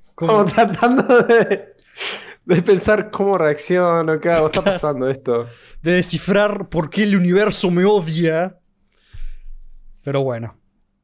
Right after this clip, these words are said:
Speaker 1: Este, obviamente las rescaté a las milanesas. Hice un pro-, un pro-, un, un, una operación de rescate. Porque no las iba a
Speaker 2: Ay,
Speaker 1: tirar
Speaker 2: ay,
Speaker 1: ni
Speaker 2: sí,
Speaker 1: ahí.
Speaker 2: tenés,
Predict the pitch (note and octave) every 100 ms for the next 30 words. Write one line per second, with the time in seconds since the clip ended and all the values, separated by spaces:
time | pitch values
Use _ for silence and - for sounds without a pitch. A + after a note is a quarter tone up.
0 | _ _ - A#2 - D#3+ F3 F3+ F3 C3
1 | C#3 - C#3+ D#3 C3+ A#2 C3+ C3 C3 E3
2 | E3+ C#3+ C3+ B2 C#3 C#3+ B2 D3+ C#3 C#3+
3 | C#3 C3+ _ _ _ - C#3+ D3 E3 E3
4 | E3 D3+ D#3+ D3 - E3 D#3+ D#3+ F3+ D#3+
5 | D#3+ F3+ - _ _ _ _ A#2 - D#3
6 | - C#3 G2+ G2+ D3+ C#3+ B2+ D3 A2 -